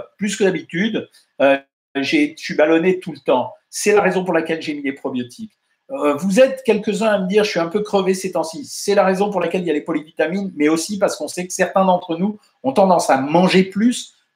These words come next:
uniquement parce qu'il leur manque des nutriments qu'ils vont chercher dans les aliments.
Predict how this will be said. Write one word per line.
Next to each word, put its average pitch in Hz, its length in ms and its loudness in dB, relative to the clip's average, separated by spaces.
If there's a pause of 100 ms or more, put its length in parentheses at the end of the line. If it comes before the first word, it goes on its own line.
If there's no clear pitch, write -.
uniquement 220 640 4 (180)
parce - 200 -2
qu'il 170 200 -2
leur 170 180 4
manque 226 280 2
des 202 100 2
nutriments 185 480 -2
qu'ils 143 160 -12
vont 147 140 -8
chercher 180 400 -8
dans 147 100 0
les 139 200 -2
aliments. 131 380 -2